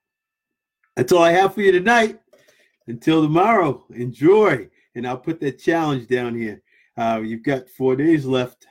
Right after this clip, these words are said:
uh, and you've got me. I'll be here, um, day and night. Anyone who needs any help during the challenge. Um,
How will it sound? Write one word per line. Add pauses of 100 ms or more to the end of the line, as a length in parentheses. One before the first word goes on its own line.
(160)
uh, (120)
and
you've
got
me. (380)
I'll
be
here, (540)
um, (380)
day
and
night. (720)
Anyone
who
needs
any
help (340)
during
the
challenge. (640)
Um,